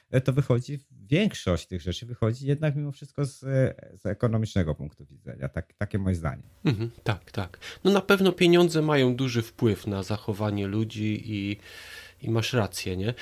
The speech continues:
Speaker 2: Tak sobie myślę o tym, co wcześniej mówiłeś o Polakach, że rzeczywiście być może to, jakich mediów słuchamy, czyli Polacy, którzy słuchają polskiej telewizji, tylko być może rzeczywiście to też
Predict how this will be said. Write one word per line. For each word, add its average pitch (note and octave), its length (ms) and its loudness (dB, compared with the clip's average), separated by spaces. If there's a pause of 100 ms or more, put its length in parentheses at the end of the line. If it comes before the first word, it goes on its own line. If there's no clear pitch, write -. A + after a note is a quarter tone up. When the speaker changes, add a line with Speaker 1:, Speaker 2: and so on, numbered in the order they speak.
(180)
Speaker 2:
Tak D#3+ 100 -2
sobie F3 220 2
myślę F3+ 220 2
o F3 40 4
tym, E3+ 160 2
co D#3+ 120 -6
wcześniej D#3 460 2
mówiłeś G#2 420 -2
o A2+ 40 -4
Polakach, G#2 580 0
że G2+ 240 -4 (340)
rzeczywiście B2+ 680 -2
być A2+ 280 -6
może A#2+ 640 0 (560)
to, C3+ 180 0
jakich C3 340 0
mediów B2 520 2
słuchamy, G#2+ 840 0
czyli G#2+ 220 -8
Polacy, A#2+ 520 -2
którzy G#2+ 340 -6
słuchają A2 440 -2
polskiej B2+ 520 0
telewizji, B2 600 -2
tylko C3 440 -2
być A#2+ 200 -6
może B2+ 260 0
rzeczywiście A#2+ 580 -4
to A2+ 160 -4
też - 360 -6